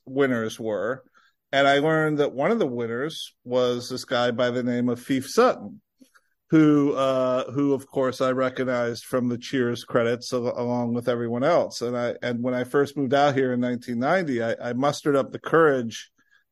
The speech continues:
and somehow got an office number for Fief Sutton and left a message saying, "Hey,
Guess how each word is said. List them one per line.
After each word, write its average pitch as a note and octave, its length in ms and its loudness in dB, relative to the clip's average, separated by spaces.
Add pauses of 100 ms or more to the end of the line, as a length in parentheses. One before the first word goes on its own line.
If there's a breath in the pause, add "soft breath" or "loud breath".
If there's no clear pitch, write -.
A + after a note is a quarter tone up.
(120)
and A#2+ 160 -2
somehow B2+ 460 2
got B2 440 -2 (140)
an B2 120 -4
office C#3 440 0
number A#2+ 280 -2
for A#2 180 -8
Fief B2 260 -6
Sutton D3 320 0
and B2 140 -2
left B2+ 200 -2
a A#2+ 40 -2
message C3 440 0
saying, B2 320 0
"Hey, C3 420 0